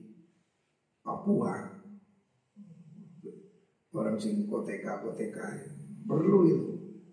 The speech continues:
Santri harus ada yang berani pergi jauh, ya. Dulu nenek moyang kita ini dari Arab, dari Yaman pergi ke Indonesia. Mereka tidak takut,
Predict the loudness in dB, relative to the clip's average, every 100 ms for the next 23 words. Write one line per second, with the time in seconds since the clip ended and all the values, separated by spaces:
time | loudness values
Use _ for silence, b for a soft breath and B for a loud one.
0 | -20 _ _ _ _ _ -6 12 12 12
1 | 10 12 12 10 8 6 4 2 4 4
2 | 6 6 4 4 2 2 4 4 2 -2
3 | -6 -12 -20 -20 _ _ _ _ 10 12
4 | 12 12 12 10 4 -2 -6 -12 -20 -20
5 | -18 -16 -16 -20 2 6 8 8 10 10
6 | 10 10 10 12 10 10 6 4 4 4
7 | 4 6 6 6 4 -6 -6 0 6 8
8 | 8 8 6 2 0 -4 0 0 0 -2
9 | -4 -8 -10 -16 -20 -20 _ _ _ _
10 | _ _ _ _ _ _ _ _ _ _
11 | 10 12 12 12 12 12 12 10 10